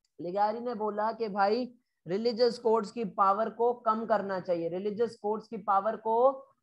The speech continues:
कम करना चाहिए और women के हुकूक के ऊपर बात करनी चाहिए, बढ़ाना चाहिए। लेकिन बे-, अच्छा, ये just by the way यहाँ पर मैंने ये बात नहीं लिखी है, लेकिन प्रेसिडेंट लेगारी ने ये बात अपने first address में दी, बोली थी।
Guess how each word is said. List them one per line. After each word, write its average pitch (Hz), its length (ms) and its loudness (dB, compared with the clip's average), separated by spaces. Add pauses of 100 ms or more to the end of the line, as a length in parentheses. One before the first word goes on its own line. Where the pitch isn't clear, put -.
(120)
कम 240 220 0
करना 220 320 0
चाहिए 226 200 0
और 233 180 2
women 220 440 -2
के 254 120 2
हुकूक 233 580 -2
के 233 80 4
ऊपर 226 280 2
बात 196 300 2
करनी 220 220 -6
चाहिए, 233 280 0
बढ़ाना 196 420 6
चाहिए। 185 220 -6
लेकिन 214 440 0 (580)
बे-, 175 380 -4
अच्छा, 208 180 0
ये 220 160 0
just 233 220 2
by 214 160 0
the 214 140 0
way 233 160 4
यहाँ 208 240 8
पर 220 100 6
मैंने 220 200 -2
ये 220 60 -2
बात 202 260 4
नहीं 240 120 -8
लिखी 220 200 -6
है, 233 60 2
लेकिन 220 300 -2
प्रेसिडेंट 208 480 0
लेगारी 196 400 2
ने 220 120 -6
ये 208 140 -4
बात 202 200 -2
अपने 208 220 -8
first 214 480 2 (380)
address 180 440 0
में 160 160 -10
दी, 139 300 -16
बोली 139 280 -10
थी। 123 180 -16